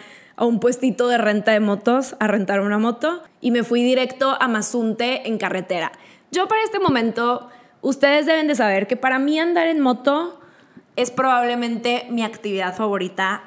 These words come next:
de el planeta Tierra. O sea, es mi, mi fa-, mi actividad favorita que puedo hacer con mi cuerpo y simplemente me fascina. Me siento demasiado libre, es algo que disfruto mucho. Entonces ahí va yo en la carretera, gozando la vida, escuchando una playlist nueva que había hecho,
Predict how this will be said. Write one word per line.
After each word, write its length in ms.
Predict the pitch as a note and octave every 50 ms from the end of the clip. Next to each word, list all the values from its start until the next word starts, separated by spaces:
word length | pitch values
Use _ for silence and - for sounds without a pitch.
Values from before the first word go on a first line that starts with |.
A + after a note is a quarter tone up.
| - -
de 580 | G#3 E3+ G#3+ G3+ G3 G3 F#3 - - - - - -
el 160 | - A3 A3
planeta 400 | A3 G3+ G3 G3 F#3+ G3 G3 F#3+
Tierra. 260 | F#3+ E3+ D3+ D3 D#3 -
O 60 | -
sea, 300 | G#3+ B3+ A#3 A3+ G3 - - - - - - _
es 160 | - C#4+ D4 D#4+
mi, 200 | G4 G4+ G4+ G4+ E4+
mi 200 | E4+ F4+ E4+ D4+
fa-, 300 | - - C4 C4+ B3 B3
mi 120 | C4+ C#4+ C#4+
actividad 360 | C#4+ C#4+ - D4+ D4+ D#4 D#4
favorita 340 | D#4 F#4 F4+ D#4+ D#4+ D#4+ D#4+
que 100 | D#4+ D#4+
puedo 180 | D#4 A#3+ A3+
hacer 200 | A#3+ A#3 B3 A#3+
con 120 | B3+ C4+ C4
mi 100 | B3 -
cuerpo 320 | - A3 A#3+ B3+ A#3 D4
y 260 | C#4+ C#4+ B3+ A3+ G#3
simplemente 680 | G3+ - A3 G#3 A3+ A#3 B3 B3 A#3+ B3 C4 C#4 - - - -
me 240 | A3 A#3 A#3 A3+ A3
fascina. 480 | - A#3+ E3 - F#3 E3+ C3+ C3 - -
Me 160 | C3 G3+ G#3+
siento 300 | G#3 A3 G#3+ G3+ G3 A3
demasiado 400 | B3 B3+ A#3+ A3+ A3+ A3 G3 G3+
libre, 460 | G#3 A3+ B3 C4 C4+ C4+ C#4 C#4 C#4 -
es 100 | - G#3+
algo 160 | G#3+ A3 G#3+
que 80 | G#3+ A3+
disfruto 400 | A3 G#3 - - F3+ F#3 F#3 F#3+
mucho. 460 | G#3+ A#3+ B3 B3 - C#4+ C#4 C#4 C#4 C#4 - - - - - _
Entonces 340 | _ - A3 A3 A3 A3 - C#4
ahí 160 | B3+ A#3+ A#3+
va 100 | A#3+ A#3+
yo 140 | A#3+ A#3 A#3+
en 80 | A#3 A#3+
la 100 | A#3+ A#3+
carretera, 640 | B3 B3 A#3 G#3+ A3+ - A3 G#3+ A3+ A#3 A#3 A#3
gozando 380 | A3+ G#3+ G#3+ - G#3 G3 F#3+ G3+
la 120 | G#3+ G#3
vida, 400 | F#3+ G3 G#3+ G#3+ G#3+ A3 A3 A3
escuchando 460 | A3 G#3 - - F#3+ - - F#3+ F#3+ G3
una 180 | G#3 G#3+ G#3
playlist 520 | G#3 F#3 F#3+ G3+ G3+ G#3 A3 G#3+ G#3+ - G3
nueva 360 | G3+ G#3+ G#3 G#3 G#3 A3 G#3+
que 80 | G#3+
había 320 | G3 G3 G3 G3+ G3+ G#3 G#3+
hecho, 440 | A3 - G#3+ - A#3+ A3 A3 A3 A3